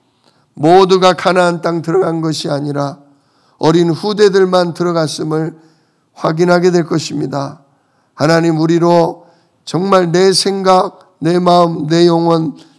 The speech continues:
내 육신과 삶이 여호수아와 갈렙처럼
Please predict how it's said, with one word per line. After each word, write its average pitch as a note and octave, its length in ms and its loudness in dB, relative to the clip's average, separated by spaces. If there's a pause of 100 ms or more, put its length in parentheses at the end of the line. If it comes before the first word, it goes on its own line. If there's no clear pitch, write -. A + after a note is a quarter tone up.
(160)
내 F3+ 240 2
육신과 G#3 580 -2
삶이 F#3+ 560 -4 (560)
여호수아와 G3 800 4
갈렙처럼 E3+ 800 -4